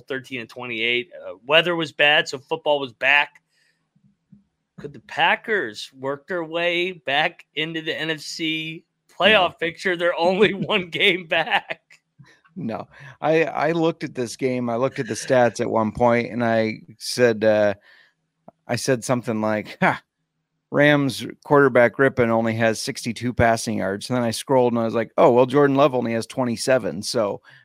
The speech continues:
Speaker 2: <laughs> um, and that was almost halftime. This game, he ended up looking better than he actually was. Uh, he salvaged some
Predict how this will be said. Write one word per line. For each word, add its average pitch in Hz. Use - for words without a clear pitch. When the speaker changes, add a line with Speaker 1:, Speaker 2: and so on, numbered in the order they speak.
Speaker 2:
<laughs> -
um, 196
and 170
that 185
was 165
almost 151
halftime. 139
This 147
game, 151
he 139
ended 135
up -
looking 120
better 117
than 110
he 107
actually 104
was. 117
Uh, 80
he 101
salvaged 113
some 113